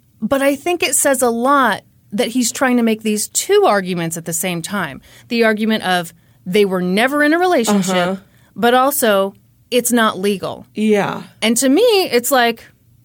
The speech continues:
Speaker 1: okay, you kinda get to pick one.
Speaker 2: Yeah.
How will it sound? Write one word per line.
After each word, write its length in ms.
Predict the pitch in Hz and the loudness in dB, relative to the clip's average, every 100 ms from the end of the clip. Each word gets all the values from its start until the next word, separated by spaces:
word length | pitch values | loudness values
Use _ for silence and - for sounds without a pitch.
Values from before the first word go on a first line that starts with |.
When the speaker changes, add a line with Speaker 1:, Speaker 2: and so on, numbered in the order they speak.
| _ 220 | _ -4
Speaker 1:
okay, 260 | 240 269 | -2 0
you 140 | 247 208 | -2 -2
kinda 280 | 254 302 | -2 -2
get 140 | 269 233 | -2 -4
to 60 | - | -10
pick 300 | 190 170 185 | -12 -12 -8
one. 360 | 185 175 156 - | -6 -6 -8 -6
Speaker 2:
Yeah. 460 | 190 226 220 170 | 0 2 2 -2